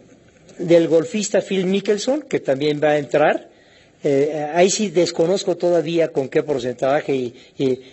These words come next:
en forma importante, pero, eh, es también enamorado del béisbol y muy amigo de la familia O'Malley. Pues en grandes rasgos son los que yo les podría comentar. Eh, eh, en el boletín de prensa, bueno, si se meten a la página de Padres de San Diego,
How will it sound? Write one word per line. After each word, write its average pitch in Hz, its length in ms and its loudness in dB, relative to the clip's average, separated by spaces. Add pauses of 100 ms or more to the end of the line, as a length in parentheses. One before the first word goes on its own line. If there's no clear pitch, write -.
en 131 100 -6
forma 151 220 0
importante, 165 480 0
pero, 147 380 0 (240)
eh, 160 220 2 (220)
es 180 140 4
también 190 280 2
enamorado 170 440 2
del 156 160 0
béisbol 180 540 -2
y 170 100 -2
muy 185 240 2
amigo 175 320 0
de 147 60 -2
la 143 100 0
familia 147 360 -4
O'Malley. 139 380 -4 (720)
Pues 160 200 2
en 175 100 2
grandes 226 280 2
rasgos 196 300 0
son 185 160 -2
los 180 120 -2
que 160 120 -4
yo 170 140 0
les 160 160 -2
podría 143 380 0
comentar. 151 560 -2 (340)
Eh, 147 200 2 (240)
eh, 156 380 2 (200)
en 156 120 0
el 151 80 2
boletín 151 400 0
de 170 140 2
prensa, 160 480 -2 (280)
bueno, 156 200 0 (160)
si - 160 -8
se 139 60 -2
meten 170 260 2
a - 20 2
la 143 120 2
página 165 340 0
de 135 100 0
Padres 156 480 0
de 135 140 -2
San 135 180 -4
Diego, 151 380 0